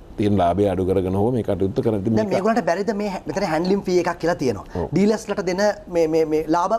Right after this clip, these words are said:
Speaker 2: ලාභාංශ ප්‍රමාණයක් තියෙනවා.
Speaker 1: ඔව්.
Speaker 2: දැන්
Speaker 1: දැන්
Speaker 2: මේවා අඩු
Speaker 1: විශේෂ-,
Speaker 2: කරගන්න බැරිද?
Speaker 1: නෑ, දැන් විශේෂයෙන්ම යාළගේ ප්‍රචාරණය එහෙම නවත්තලා තිබෙනවා.
Speaker 2: හ්ම්.
Speaker 1: ප්‍රචාරණය නවත්තලා තිය-, ඒ කටයුතු දැන් සිදු වෙමින් පවතිනවා.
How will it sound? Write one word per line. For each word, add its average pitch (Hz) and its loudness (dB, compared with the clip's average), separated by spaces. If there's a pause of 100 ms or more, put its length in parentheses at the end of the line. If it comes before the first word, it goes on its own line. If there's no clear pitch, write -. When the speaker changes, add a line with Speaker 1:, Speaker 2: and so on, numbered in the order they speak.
Speaker 2:
ලාභාංශ 185 -2
ප්‍රමාණයක් 175 -4
තියෙනවා. 104 -2
Speaker 1:
ඔව්. - -20
Speaker 2:
දැන් - -10
Speaker 1:
දැන් 120 2
Speaker 2:
මේවා 269 2
අඩු - 0
Speaker 1:
විශේෂ-, 269 2
Speaker 2:
කරගන්න 254 -2
බැරිද? 226 0
Speaker 1:
නෑ, 139 -2
දැන් 143 -2
විශේෂයෙන්ම 131 -2
යාළගේ 117 -2
ප්‍රචාරණය 113 0
එහෙම 120 0
නවත්තලා 107 0
තිබෙනවා. 85 -2
Speaker 2:
හ්ම්. 135 -6
Speaker 1:
ප්‍රචාරණය 92 0
නවත්තලා 92 0
තිය-, 101 4
ඒ 107 0
කටයුතු 113 0
දැන් 131 0
සිදු 117 0
වෙමින් 120 2
පවතිනවා. 107 -2